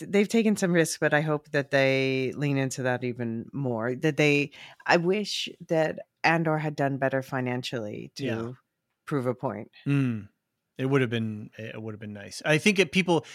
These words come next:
Speaker 2: and I remember at the beginning, a lot of people were wary of getting into Andor. They were like, "Uh, is this
Speaker 1: Right.
Speaker 2: okay? You know, is this gonna be any different than what we've seen before?"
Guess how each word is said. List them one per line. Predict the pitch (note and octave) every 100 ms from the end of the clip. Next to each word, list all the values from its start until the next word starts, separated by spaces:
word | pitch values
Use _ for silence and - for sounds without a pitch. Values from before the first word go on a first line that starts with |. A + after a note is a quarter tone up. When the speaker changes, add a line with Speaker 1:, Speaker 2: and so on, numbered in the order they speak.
| -
Speaker 2:
and | F3
I | F3+
remember | F3+ A3 G3 D#3
at | C3+
the |
beginning, | C3+ B2 D3 C3+ B2
a | A#2+
lot | B2 B2
of |
people | B2+ A#2+ A2+
were | A#2 A2+
wary | A2+ A#2+ B2 A#2+ A2 G#2
of | G#2
getting | G#2+ G#2+
into | G#2+ G2+ A2
Andor. | A#2 G#2 G2+ G2+ F2 - -
They | A2+
were | A2
like, | A2
"Uh, | A3+ A3 A3 G#3+ G#3
is | E3+
this | D#3 C3+
Speaker 1:
Right. | G#3
Speaker 2:
okay? | G#3 G#3+ G#3+ G#3+ G#3+ G#3
You | G3 F#3
know, | F#3+ F#3+ G3 F#3+
is | D#3+
this | F3
gonna | - F3+
be | F3
any | E3+ D#3+
different | E3+ - E3+
than | D#3+ D#3
what | D3+
we've | D3
seen | - D#3
before?" | C#3 - D3+ D3 D3